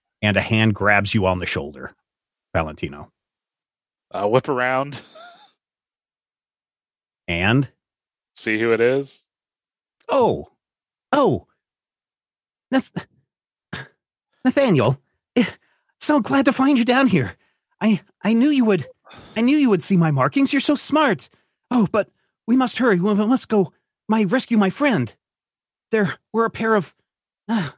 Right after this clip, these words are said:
Speaker 1: I don't know, men dressed in black, and they, and they took, and they took Pontus, uh, uh, away. Uh, we must go and, and, and find him.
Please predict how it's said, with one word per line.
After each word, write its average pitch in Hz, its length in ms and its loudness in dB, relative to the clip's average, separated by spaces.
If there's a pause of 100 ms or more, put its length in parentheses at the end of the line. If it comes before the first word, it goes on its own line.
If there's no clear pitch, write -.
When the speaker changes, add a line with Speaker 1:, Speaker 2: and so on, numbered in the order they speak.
(120)
Speaker 1:
I 247 60 -4
don't 196 120 2
know, 175 200 0 (180)
men 269 160 2
dressed 226 280 0
in 214 100 2
black, 190 320 0
and 185 100 2
they, 185 160 2 (580)
and 196 200 0
they 202 80 0
took, - 360 -4 (280)
and 214 280 0
they 220 60 2
took - 200 -6
Pontus, 214 520 0 (220)
uh, 202 120 2
uh, 196 180 0
away. 208 500 0 (280)
Uh, - 120 0
we 226 140 2
must 247 240 0
go 202 200 2
and, 185 220 -4
and, 196 340 -2
and 196 140 0
find 285 240 0
him. 95 280 -2